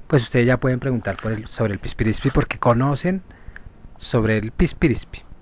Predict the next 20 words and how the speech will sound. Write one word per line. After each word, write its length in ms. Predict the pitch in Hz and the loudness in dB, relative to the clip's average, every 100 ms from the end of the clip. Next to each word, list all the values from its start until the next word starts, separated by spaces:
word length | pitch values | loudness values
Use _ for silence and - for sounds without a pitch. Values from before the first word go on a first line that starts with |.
| - - - - - - - - - | -20 -18 -18 -16 -16 -16 -16 -10 -2
Igual, 520 | 120 107 110 160 185 - - - - - - - - - - | 2 4 4 4 0 -10 -16 -14 -14 -14 -18 -18 -18 -20 -2
cuando 200 | 123 113 | 2 4
uno 80 | 127 | 2
le 60 | |
pregunta 480 | 135 127 113 120 120 | 2 0 2 0 0
sobre 320 | - 123 110 | 0 2 4
el 120 | 98 | 2
mismo 260 | 104 107 120 | 0 0 0
hombre 160 | 117 113 | 0 0
es 80 | |
porque 240 | - - 127 | -2 -2 2
uno 140 | 110 | 2
conoce 400 | - 131 110 110 | 2 0 2 0
algo 220 | 107 104 | 0 0
de 80 | 113 | 0
nosotros. 600 | 110 175 214 190 - - - - - - - - - | 4 4 4 0 -2 -10 -18 -20 -16 -16 -16 -18 2
Entonces, 480 | - 131 113 - - - - | 6 8 6 -2 -16 -18 -16
fuera 340 | - 175 208 | 4 10 12
del 120 | 226 165 | 12 12
hombre, 380 | 127 123 165 | 10 8 2